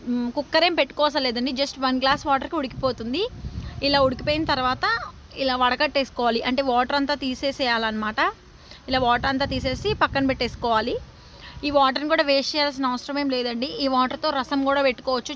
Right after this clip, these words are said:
చాలా బాగుంటుంది. కంది రసం చాలా టేస్ట్గా కూడా ఉంటుంది. ఇలా వడకట్టుకోవడం వల్ల యూజ్ ఏంటంటే మనం గరిటె పెట్టి తిప్పినప్పుడు పేస్ట్ అవ్వదు, అంటే నార్మల్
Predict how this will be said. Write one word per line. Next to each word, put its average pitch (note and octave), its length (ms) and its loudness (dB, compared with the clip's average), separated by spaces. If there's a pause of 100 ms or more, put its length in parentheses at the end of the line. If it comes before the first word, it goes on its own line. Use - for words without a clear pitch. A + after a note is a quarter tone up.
చాలా B3 240 2
బాగుంటుంది. C#4 380 2
కంది A3+ 260 0
రసం C#4 200 0 (100)
చాలా B3 240 2
టేస్ట్గా A#3 400 -2
కూడా C4+ 220 4
ఉంటుంది. A3+ 320 -4 (560)
ఇలా D4+ 180 2
వడకట్టుకోవడం D4 580 0
వల్ల C#4+ 180 0
యూజ్ C4 220 -2
ఏంటంటే C4+ 280 0 (280)
మనం C4+ 180 4 (360)
గరిటె B3+ 260 0
పెట్టి D#4+ 300 -6
తిప్పినప్పుడు E4 720 -2
పేస్ట్ C#4 380 4
అవ్వదు, G#3+ 300 -2 (120)
అంటే B3+ 200 -6 (140)
నార్మల్ C4+ 400 0